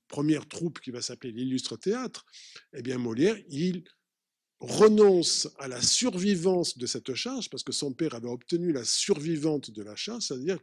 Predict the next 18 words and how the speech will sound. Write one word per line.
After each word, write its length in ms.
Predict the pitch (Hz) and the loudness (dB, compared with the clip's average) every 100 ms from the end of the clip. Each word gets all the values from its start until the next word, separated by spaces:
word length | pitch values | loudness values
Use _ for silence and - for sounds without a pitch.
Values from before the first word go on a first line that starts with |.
| _ | _
que 220 | 202 226 - - - - _ _ _ | -2 -2 -6 -20 -20 -20 _ _ _
si 300 | - - 214 | -6 2 4
le, 280 | 202 190 185 151 151 | 4 0 -6 -16 4
le 160 | 156 | 6
jour 240 | 147 190 185 | 6 6 8
où 60 | |
il 100 | 175 | 8
mourrait, 600 | 165 170 147 147 196 254 | 10 10 8 4 4 4
eh 40 | 247 | 0
bien, 200 | 143 139 | -4 -4
son 240 | - 135 | -2 -4
fils 500 | - 220 254 - - - | -4 -2 0 0 -4 -4
en 160 | 151 | 2
hériterait 800 | 160 160 180 - 151 143 185 262 - _ _ - | 4 4 2 2 2 4 0 -2 -12 _ _ 0
automatiquement 800 | 180 190 165 147 - 139 185 220 | 2 4 2 -2 -4 -2 -2 0
sans 160 | 190 | -2
devoir 400 | 151 139 175 202 | 0 4 4 2
la 200 | 160 139 | -8 -14